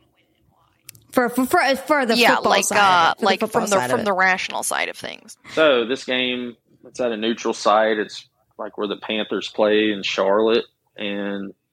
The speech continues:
Speaker 3: North Carolina, their quarterback, Drake May, he's a Heisman candidate, could potentially be the first overall draft pick. So that's why College Game Day is there. And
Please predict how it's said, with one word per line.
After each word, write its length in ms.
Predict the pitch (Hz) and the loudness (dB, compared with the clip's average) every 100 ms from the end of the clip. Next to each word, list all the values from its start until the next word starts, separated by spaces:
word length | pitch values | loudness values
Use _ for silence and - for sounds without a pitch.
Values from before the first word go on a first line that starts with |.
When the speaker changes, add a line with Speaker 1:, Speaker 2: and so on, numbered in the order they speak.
| _ - | _ -8
Speaker 3:
North 240 | 107 113 - | 0 0 4
Carolina, 500 | 110 101 104 110 110 | 4 4 0 -2 -4
their 120 | 92 | -4
quarterback, 580 | - 110 107 107 110 110 - - - _ - - | 0 0 2 2 2 0 -6 -20 -20 _ -20 -6
Drake 300 | 104 107 - | 0 0 0
May, 400 | 98 101 120 120 _ _ _ _ - | -2 0 0 -2 _ _ _ _ -14
he's 120 | 104 | -10
a 40 | - | -2
Heisman 460 | 98 107 101 104 | 2 2 0 -6
candidate, 600 | 120 117 120 123 127 - | -4 -2 0 2 0 -2
could 120 | - - | -12 -12
potentially 480 | - 110 - 107 | -6 -6 -2 -2
be 140 | 107 113 | 0 0
the 100 | 101 | 0
first 280 | 104 104 - | 0 0 0
overall 400 | 113 110 110 107 | 0 2 2 2
draft 420 | 101 107 110 - | -2 -2 -2 -2
pick. 260 | 120 113 - | -4 -4 -6
So 340 | - 101 98 _ _ _ _ _ - | -6 -6 -8 _ _ _ _ _ 0
that's 260 | 139 156 | 0 2
why 240 | 147 127 110 | 2 2 0
College 420 | 127 117 113 101 | -2 -2 -2 -6
Game 300 | 104 110 107 | -10 -10 -12
Day 160 | 95 95 | -12 -12
is 160 | 95 | -12
there. 220 | 98 98 | -10 -8
And 260 | 98 98 | -8 -10